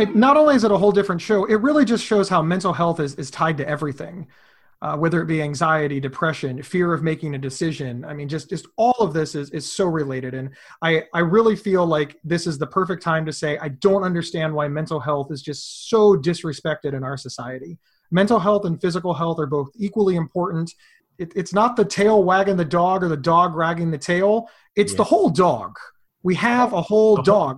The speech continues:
Speaker 1: people.
Speaker 2: is shaking.
Speaker 1: The whole
Speaker 2: Just,
Speaker 1: dog is shaking.
Speaker 2: just, yeah.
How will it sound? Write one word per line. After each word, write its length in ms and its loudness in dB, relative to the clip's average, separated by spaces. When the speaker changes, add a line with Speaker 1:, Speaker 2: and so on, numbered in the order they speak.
Speaker 1:
people. 200 -2
Speaker 2:
is 100 -4
shaking. 560 -12
Speaker 1:
The 60 4
whole 220 2
Speaker 2:
Just, 200 4
Speaker 1:
dog 160 0
is 140 -2
shaking. 640 -4
Speaker 2:
just, 440 -4
yeah. 380 -6